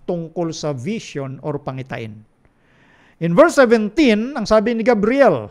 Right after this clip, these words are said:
kay Daniel, Sa gayoy lumapit siya sa kinatatayuan ko,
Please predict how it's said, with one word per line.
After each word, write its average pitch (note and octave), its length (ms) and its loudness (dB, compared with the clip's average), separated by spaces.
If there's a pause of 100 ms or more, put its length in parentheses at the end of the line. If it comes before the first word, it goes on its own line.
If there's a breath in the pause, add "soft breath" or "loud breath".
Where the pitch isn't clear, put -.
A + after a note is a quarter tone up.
(100)
kay D#3+ 160 -4
Daniel, A3 480 2
Sa F#3+ 120 -4
gayoy B3+ 320 4
lumapit C#4 400 4
siya C4+ 160 -2
sa A#3 120 -2
kinatatayuan G#3 880 0
ko, C4 400 4